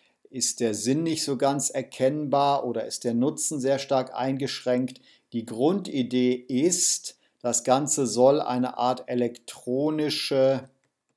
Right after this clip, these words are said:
Geldbörse sein.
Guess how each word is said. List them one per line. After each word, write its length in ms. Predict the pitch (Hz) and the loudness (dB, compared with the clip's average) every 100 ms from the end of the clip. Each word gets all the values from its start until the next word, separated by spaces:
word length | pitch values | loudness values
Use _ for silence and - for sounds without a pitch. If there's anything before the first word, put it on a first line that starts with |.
| _ _ _ _ _ _ _ _ _ _ _ _ _ | _ _ _ _ _ _ _ _ _ _ _ _ _
Geldbörse 1080 | 110 104 123 127 139 - - 117 104 95 98 | -18 0 4 6 4 -2 -2 0 0 -2 -8
sein. 440 | 90 95 92 92 | -10 -10 -10 -14